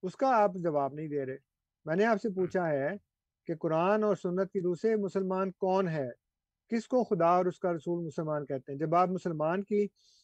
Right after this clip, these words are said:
بنیادی شرط پوری کر لیں گے، وہ بتا دیں گے کہ یہ تعریف ہے، اور پھر اس تعریف کی روح سے مسلمانوں کے فرقوں میں سے یہ مسلمان ہے اور یہ مسلمان نہیں ہے، تبھی بات آگے امام تک پہنچے گی نا۔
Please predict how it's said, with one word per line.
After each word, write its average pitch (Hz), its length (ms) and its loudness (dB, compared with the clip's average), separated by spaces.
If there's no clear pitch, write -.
بنیادی 165 440 0
شرط 196 340 0
پوری 190 220 2
کر 165 140 -2
لیں 180 280 0
گے، 139 200 0
وہ 165 100 -4
بتا 151 320 2
دیں 202 200 2
گے 165 180 0
کہ 190 100 -2
یہ 190 260 2
تعریف 180 420 2
ہے، 135 140 -4
اور 165 140 0
پھر 190 120 0
اس 220 180 -2
تعریف 196 320 6
کی 202 120 0
روح 185 220 2
سے 190 220 2
مسلمانوں 170 480 -2
کے 196 80 -6
فرقوں 196 320 -2
میں 202 100 0
سے 208 140 2
یہ 190 260 2
مسلمان 175 500 -4
ہے 160 140 -2
اور 190 180 0
یہ 196 140 2
مسلمان 151 460 -8
نہیں 135 300 -6
ہے، 120 60 -16
تبھی 185 200 4
بات 175 240 2
آگے 156 240 2
امام 160 260 -2
تک 165 160 -12
پہنچے 151 240 -8
گی 123 120 -6
نا۔ 160 160 -8